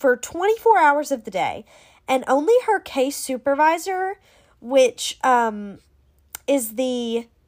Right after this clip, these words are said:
Al-, Elaine Kartuzinski, is her case supervisor. She could only talk to her by, like, writing stuff down to her. And she's the only one that could talk to her. But, um,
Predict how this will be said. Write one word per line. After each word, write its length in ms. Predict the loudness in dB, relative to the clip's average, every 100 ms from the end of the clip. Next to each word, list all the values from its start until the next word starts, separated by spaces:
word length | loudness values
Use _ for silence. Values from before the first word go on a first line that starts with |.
| _ _ _ _ _ _ -4
Al-, 300 | 2 2 2 0
Elaine 680 | 0 2 2 2 -2 -4 -6 _ -8
Kartuzinski, 1800 | 2 2 2 -6 -4 -4 -4 -2 0 0 -2 -6 -6 -6 -6 -6 -10 _ _ _ _ _ -6
is 160 | 0
her 100 | 2
case 260 | 4 2 2
supervisor. 760 | 0 2 4 4 2 -4 -6 -10 _ _ -18 -18 _ _
She 260 | -6 2 2
could 220 | 4 2 4
only 720 | 2 2 0 0 0 -2 -2
talk 260 | 2 2 2
to 80 | 2
her 280 | 2 4
by, 160 | 4 4
like, 180 | 4 -4
writing 560 | -2 4 4 2 -4 -8
stuff 420 | -8 -4 -4 -4
down 260 | -4 -4 -4
to 40 |
her. 120 | -8 -10
And 240 | -12 -6
she's 160 | -4 0
the 100 | 0
only 160 | 0
one 120 | -2
that 100 | -4
could 120 | -6 -8
talk 200 | -12 -14
to 100 | -16
her. 220 | -16 -20 _ _ _ _ _ _ 2
But, 260 | 4 4 0
um, 480 | 0 0 -4 -10